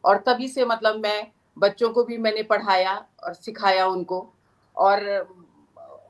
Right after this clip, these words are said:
बहुत सारी चीज़ें ऐसी भी थी कि, कि नया भी दिखाया मैंने उनको कि हाँ, इस तरह से भी ये संगीत विषय है,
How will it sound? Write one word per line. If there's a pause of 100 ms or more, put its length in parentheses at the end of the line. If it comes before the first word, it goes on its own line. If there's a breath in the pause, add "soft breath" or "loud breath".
(380)
बहुत
सारी
चीज़ें
ऐसी
भी
थी
कि, (1500)
कि (680)
नया
भी
दिखाया
मैंने
उनको
कि
हाँ, (260)
इस
तरह
से
भी
ये
संगीत
विषय
है,